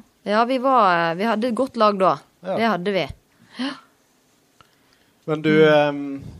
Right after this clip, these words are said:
Speaker 2: ryktet vil jo ha det til at, eh, du, eh, holdt jo på å signere for, eh, Kaupanger, som har jo vært det store laget i vårt fylke da.
Speaker 1: Ja, jeg skrev jo under med Kaupanger. Jeg var egentlig på vei, eh,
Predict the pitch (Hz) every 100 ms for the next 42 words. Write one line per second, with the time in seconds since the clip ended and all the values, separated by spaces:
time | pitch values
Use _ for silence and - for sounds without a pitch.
0 | - - - - - - - - _ -
1 | - - 143 139 - 226 147 170 196 190
2 | 180 214 214 156 - 151 143 143 139 139
3 | 139 143 143 143 143 139 135 135 131 135
4 | 185 - 143 156 175 - 165 180 190 180
5 | 151 - 147 143 139 139 139 135 135 131
6 | 135 156 160 160 180 180 139 127 - 139
7 | 139 127 160 143 135 147 139 131 147 147
8 | 151 143 139 139 143 - 120 - 107 110
9 | 147 _ _ - - - - - 254 302
10 | 330 330 339 349 269 269 311 233 196 196
11 | 185 180 180 202 170 - 269 254 226 220
12 | 254 254 240 220 214 202 240 220 175 196
13 | 185 175